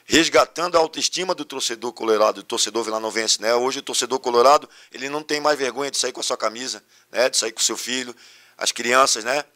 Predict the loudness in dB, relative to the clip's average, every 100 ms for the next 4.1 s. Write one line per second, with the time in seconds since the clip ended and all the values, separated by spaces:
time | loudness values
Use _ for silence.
0 | _ -10 -8 -6 -6 -4 -4 -4 -8 -12
1 | -14 -14 -16 -12 -8 -6 0 0 2 2
2 | 2 0 2 4 0 -4 -14 _ _ _
3 | 0 2 2 0 -4 -2 -2 0 2 2